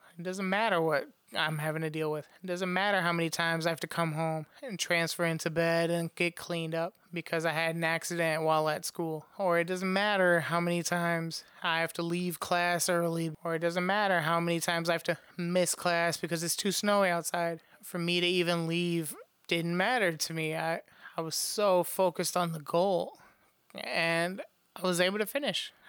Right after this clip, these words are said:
I was able to finish the goal, but I think it was around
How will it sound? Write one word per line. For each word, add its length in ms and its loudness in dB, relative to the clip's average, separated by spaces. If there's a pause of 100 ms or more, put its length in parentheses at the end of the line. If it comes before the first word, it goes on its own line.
(120)
I 40 -6
was 100 -6
able 180 0
to 60 -4
finish 300 0
the 100 -8
goal, 260 -2
but 380 2 (680)
I 60 -6
think 240 -2
it 40 0
was 180 2
around 840 2